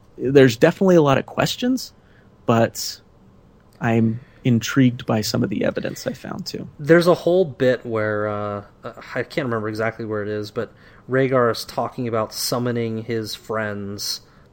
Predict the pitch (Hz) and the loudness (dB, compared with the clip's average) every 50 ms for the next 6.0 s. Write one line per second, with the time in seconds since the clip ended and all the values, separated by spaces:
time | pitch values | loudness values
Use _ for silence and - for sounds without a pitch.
0 | - - 120 - - - 139 123 120 117 113 107 117 110 107 107 104 104 104 107 | -8 -6 -6 -6 -4 -2 -2 0 0 0 -2 0 0 0 0 0 -2 -4 -6 -8
1 | 104 - - 110 104 104 104 101 101 98 - - - 107 - - 113 110 - - | -8 -6 -4 -4 -4 -4 -4 -6 -8 -10 -12 -12 -12 -12 -8 -8 -6 -6 -4 -6
2 | 117 104 107 104 95 101 107 107 - - - 110 98 98 - - 98 95 - 107 | -4 -4 -4 -4 -4 -4 -6 -6 -8 -10 -10 -10 -10 -10 -10 -10 -10 -10 -10 -10
3 | 101 90 90 98 90 - - 101 95 95 90 85 82 - - _ - - - - | -12 -10 -10 -12 -14 -14 -14 -16 -14 -14 -14 -16 -16 -20 -20 _ -20 -20 -20 -20
4 | - - - - - - 107 113 113 - - - - - - - - - - - | -20 -20 -20 -18 -12 -8 -6 -6 -6 -6 -8 -14 -16 -20 -20 -20 -20 -20 -20 -20
5 | - - _ - - - 120 113 110 110 107 107 104 104 - - 117 110 117 | -20 -20 _ -14 -8 -4 -4 -2 -2 -2 -4 -6 -6 -8 -10 -12 -12 -14 -16